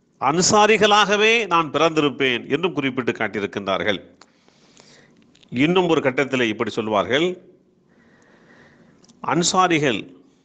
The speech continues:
ஒரு பள்ளத்தாக்கிலோ அல்லது ஒரு கணவாயிலோ நடந்து சென்றால், அன்சாரிகள் நடந்து செல்லும் பள்ளத்தாக்கில் தான்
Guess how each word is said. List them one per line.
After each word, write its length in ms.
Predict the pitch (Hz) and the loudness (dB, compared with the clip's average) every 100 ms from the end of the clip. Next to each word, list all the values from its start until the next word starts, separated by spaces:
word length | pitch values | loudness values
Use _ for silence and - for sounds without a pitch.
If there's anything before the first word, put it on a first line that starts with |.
| _ | _
ஒரு 160 | 143 127 | -2 0
பள்ளத்தாக்கிலோ 960 | 131 143 131 120 107 117 120 160 - - _ _ _ _ | 2 0 0 -2 -2 -2 -2 -2 -6 -16 _ _ _ _
அல்லது 680 | - 175 190 165 143 123 - - - | 0 2 4 6 4 2 -4 -18 -4
ஒரு 160 | 147 143 | -2 0
கணவாயிலோ 720 | 135 165 180 175 156 139 113 117 | 2 2 4 2 2 2 2 0
நடந்து 340 | 123 147 139 | -2 0 0
சென்றால், 580 | 131 113 113 98 90 120 - _ _ _ _ _ - _ - - - - - _ _ - 160 | -4 -4 -2 -2 -2 -8 -18 _ _ _ _ _ -20 _ -20 -20 -20 -20 -20 _ _ -8 -2
அன்சாரிகள் 640 | 208 - 233 226 208 208 | 0 2 2 2 2 2
நடந்து 320 | 175 180 190 | 0 0 0
செல்லும் 360 | 180 180 175 147 | 0 0 0 0
பள்ளத்தாக்கில் 800 | 156 180 185 175 156 151 143 135 | -2 0 0 0 -2 0 -4 -2
தான் 500 | 151 143 135 123 | 0 2 2 -2